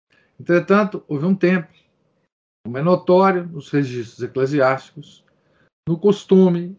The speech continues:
e no falar do povo, quando não apenas o jejum era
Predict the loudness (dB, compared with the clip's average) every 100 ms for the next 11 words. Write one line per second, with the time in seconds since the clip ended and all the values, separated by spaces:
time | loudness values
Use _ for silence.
0 | _ -6 -4 0 0 2 0 -4 -6 -4
1 | -4 -4 -12 _ _ _ _ _ -4 -2
2 | 0 2 2 0 0 -2 -2 -2 -6 -14
3 | -10 -4 0 0 -2 -4 -4 -8 -8 -4
4 | -4 -6